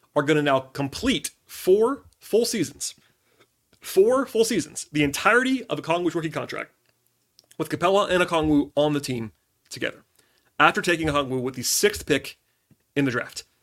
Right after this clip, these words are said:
If you told me the night they drafted Okongwu that both of them would still be on the team in four seasons,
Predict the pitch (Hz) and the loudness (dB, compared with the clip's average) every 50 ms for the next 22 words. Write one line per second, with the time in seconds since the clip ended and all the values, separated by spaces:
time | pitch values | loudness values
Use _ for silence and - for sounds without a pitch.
0 | _ _ _ _ _ _ _ _ _ _ 147 - 240 233 - 262 240 247 226 185 | _ _ _ _ _ _ _ _ _ _ -4 -4 -2 2 2 4 4 4 2 2
1 | 160 160 165 170 151 151 151 143 156 156 156 139 139 143 123 131 135 147 156 165 | 4 4 4 4 4 4 4 4 4 2 0 -2 -2 -2 -2 -2 0 0 -2 -2
2 | 160 _ _ _ _ _ _ _ _ 131 143 131 - - _ _ _ _ _ _ | -4 _ _ _ _ _ _ _ _ -2 -2 -2 -2 -8 _ _ _ _ _ _
3 | _ - 117 135 151 151 160 165 185 180 165 151 - 160 151 147 147 147 143 127 | _ -6 0 0 0 2 2 2 2 2 0 0 2 2 2 4 2 0 0 -2
4 | - 139 135 135 123 - - - - 135 131 135 147 156 151 - _ _ _ _ | -4 -4 -4 -4 -6 -8 -12 -8 -4 -4 -2 0 -2 -2 -4 -6 _ _ _ _
5 | - - - 135 127 147 175 175 - - - | -8 -2 -2 -2 0 -2 -4 -6 -6 -8 -10